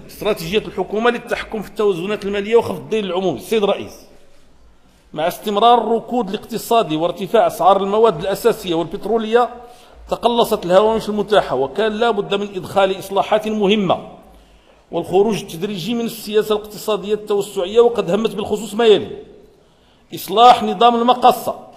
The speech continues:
عبر تفعيل نظام المقايسة الكلي بالنسبة للبنزين والفيور بكل أنواعه والغازوال،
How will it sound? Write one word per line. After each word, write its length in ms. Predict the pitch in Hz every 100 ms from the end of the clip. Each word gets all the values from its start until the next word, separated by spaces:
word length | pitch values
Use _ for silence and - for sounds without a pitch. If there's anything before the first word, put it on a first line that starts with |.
| -
عبر 280 | 151 175 202
تفعيل 500 | - 135 202 214 208
نظام 180 | 214 208
المقايسة 840 | 202 190 185 185 180 - 247 240 - - - - 165
الكلي 460 | 160 180 185 214
بالنسبة 460 | 208 214 180 202 190
للبنزين 680 | 196 185 175 185 147 214 226
والفيور 460 | 202 190 180 233 202
بكل 300 | 208 185 208
أنواعه 480 | 190 202 185 202
والغازوال، 480 | 247 214 208 151 95